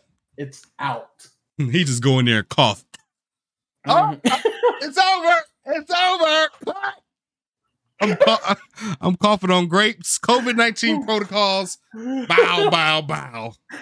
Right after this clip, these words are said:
Speaker 1: Why did I picture him coughing on, uh, what's that, that giraffe in Malibu? Jeffrey? The
Speaker 2: The gi-
Speaker 1: giraffe?
Speaker 2: Oh, from,
Speaker 1: He just
Speaker 2: uh,
Speaker 1: walking.
Speaker 2: <laughs> oh, in,
Speaker 1: Shut
Speaker 2: uh,
Speaker 1: it
Speaker 2: oh,
Speaker 1: down.
Speaker 2: in Madagascar?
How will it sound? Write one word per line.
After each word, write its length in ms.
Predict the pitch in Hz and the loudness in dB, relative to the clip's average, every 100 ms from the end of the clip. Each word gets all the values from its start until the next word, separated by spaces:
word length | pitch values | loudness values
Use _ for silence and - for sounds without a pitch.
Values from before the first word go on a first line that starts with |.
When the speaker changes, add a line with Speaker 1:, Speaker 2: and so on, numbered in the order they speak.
| - - | -20 0
Speaker 1:
Why 180 | 294 311 | 4 4
did 160 | 320 | 4
I 100 | 285 | 2
picture 380 | 285 294 285 277 | 2 -2 -4 -4
him 200 | 247 247 | -2 -4
coughing 400 | - 262 262 247 | -2 -2 -2 -2
on, 220 | 220 208 | -2 0
uh, 300 | 180 202 196 | 4 4 4
what's 220 | 196 226 - | 0 -6 -2
that, 420 | 208 165 135 147 | 0 0 -4 -4
that 220 | 160 156 | -4 -2
giraffe 440 | 139 143 160 175 175 | -4 -2 0 0 -4
in 80 | |
Malibu? 440 | 165 170 185 180 175 | -6 -4 -4 -6 -10
Jeffrey? 500 | 131 165 185 202 202 202 _ _ _ _ _ _ _ _ _ _ | -2 0 0 -4 -10 -12 _ _ _ _ _ _ _ _ _ _
The 140 | 170 170 | -6 0
Speaker 2:
The 40 | |
gi- 20 | 139 135 | 2 2
Speaker 1:
giraffe? 460 | 123 117 95 - _ _ _ _ | 2 0 -4 -14 _ _ _ _
Speaker 2:
Oh, 520 | - 170 185 135 104 95 _ _ _ _ 127 | 0 4 4 2 -2 -8 _ _ _ _ -10
from, 300 | - 160 131 | 0 2 4
Speaker 1:
He 60 | |
just 120 | - 131 | 4 4
Speaker 2:
uh, 340 | 127 117 117 | 4 4 2
Speaker 1:
walking. 120 | 92 - _ _ _ _ _ _ _ | -2 -10 _ _ _ _ _ _ _
Speaker 2:
<laughs> 1160 | - - - - - 175 - 185 151 - 185 147 - _ _ _ | -4 -4 -8 -20 -4 -2 0 0 0 -2 0 0 -4 _ _ _
oh, 160 | 180 185 | 0 2
in, 100 | 170 | 4
Speaker 1:
Shut 200 | - 196 | 6 6
Speaker 2:
uh, 40 | |
Speaker 1:
it 40 | 285 | 4
Speaker 2:
oh, 160 | 170 | 2
Speaker 1:
down. 300 | 156 143 147 | 2 2 2
Speaker 2:
in 60 | 156 | 2
Madagascar? 920 | 175 175 147 156 175 - 196 208 220 | 2 0 0 0 -2 -2 0 0 -2